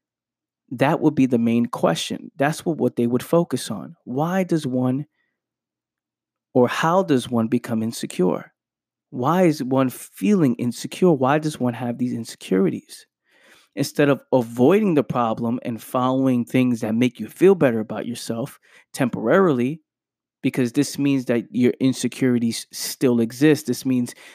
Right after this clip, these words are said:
this, there's a possibility of, of, of your day being ruined somehow, some way, you feeling bad about yourself. Instead of making that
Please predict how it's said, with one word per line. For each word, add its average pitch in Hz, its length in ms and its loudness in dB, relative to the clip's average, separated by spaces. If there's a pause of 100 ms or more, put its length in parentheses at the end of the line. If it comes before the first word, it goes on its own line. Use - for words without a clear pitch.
(160)
this, 139 320 4
there's 131 280 4
a 120 60 2
possibility 135 1000 0 (360)
of, 117 480 2 (1600)
of, 113 500 0
of 110 480 0 (180)
your 120 200 2
day 127 280 4
being 123 320 4
ruined 143 540 4 (140)
somehow, 127 480 -2
some 113 260 -4
way, 143 160 4
you 127 200 -2
feeling 120 320 -2
bad 131 320 2
about 123 260 0
yourself. 120 560 -4 (480)
Instead 180 340 0
of 170 120 4
making 139 480 2
that 127 280 0